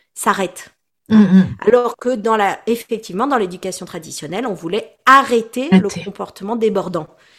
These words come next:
Speaker 1: mais sans traiter les causes.
Speaker 2: Mm.
Speaker 1: Donc, euh, ça va demander, voilà, de, de, d'aller, de, d'aller, euh,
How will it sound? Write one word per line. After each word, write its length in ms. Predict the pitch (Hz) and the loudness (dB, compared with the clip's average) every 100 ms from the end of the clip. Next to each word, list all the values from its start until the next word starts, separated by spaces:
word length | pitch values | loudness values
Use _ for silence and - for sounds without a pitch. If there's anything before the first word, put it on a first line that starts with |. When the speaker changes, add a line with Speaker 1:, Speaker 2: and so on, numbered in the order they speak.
| _ - | _ -10
Speaker 1:
mais 180 | 165 170 | -8 -6
sans 320 | - 240 247 | -4 -4 -4
traiter 440 | - - 185 240 | -6 -10 -6 -4
les 140 | 240 233 | -4 -2
causes. 360 | 208 170 147 - _ _ | -4 -4 -8 -20 _ _
Speaker 2:
Mm. 140 | 226 214 - _ - _ _ _ _ _ | 0 0 0 _ -20 _ _ _ _ _
Speaker 1:
Donc, 320 | 233 254 247 | 2 2 0
euh, 420 | 233 202 185 185 180 | -2 0 0 -2 -4
ça 200 | 220 202 | -6 -4
va 140 | 208 | -4
demander, 340 | 185 190 190 262 | -4 -4 -2 -2
voilà, 320 | 214 175 - - | -2 -4 -8 -14
de, 300 | 175 190 180 | -4 -2 -2
de, 340 | 170 180 175 | -2 -4 -4
d'aller, 720 | 165 202 214 214 196 175 170 _ _ _ _ _ _ _ _ _ _ _ - _ | -2 0 2 2 0 -2 -8 _ _ _ _ _ _ _ _ _ _ _ -20 _
de, 520 | 175 185 170 160 - - | -8 -6 -4 -6 -10 -16
d'aller, 800 | 160 180 180 190 226 254 262 240 180 | -8 -4 -2 0 0 -2 -4 -4 -6
euh, 540 | 165 160 160 160 143 | -6 -6 -8 -10 -10